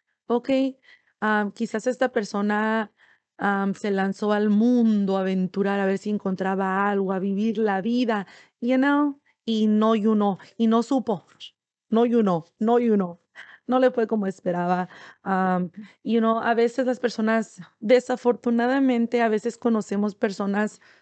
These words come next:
en momentos en la vida donde alguien está listo y otro no, ¿ok? Es normal.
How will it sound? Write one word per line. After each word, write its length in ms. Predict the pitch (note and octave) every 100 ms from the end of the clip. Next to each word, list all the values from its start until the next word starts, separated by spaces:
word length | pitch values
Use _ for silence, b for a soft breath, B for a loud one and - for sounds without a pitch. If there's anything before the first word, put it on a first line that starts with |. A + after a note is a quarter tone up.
| b _ _ _ _ _ _ _ -
en 220 | A#3 A3+
momentos 680 | A3+ A3 A3 A3 A3+ A3+ A#3
en 140 | A#3+
la 100 | G#3+
vida 180 | G#3 A3
donde 420 | A3 G#3 G3+ -
alguien 360 | - G3+ G3 A3
está 240 | G3 -
listo 340 | G3+ G#3 - G#3
y 80 | G3
otro 280 | F#3 G3
no, 240 | F#3 F3 D3 _ _ _ -
¿ok? 200 | F#3+ - G#3 G#3 _ B B B B _ _ _ _ _ -
Es 200 | A#3 A#3
normal. 680 | A#3+ A3+ G#3 G3+ F#3 E3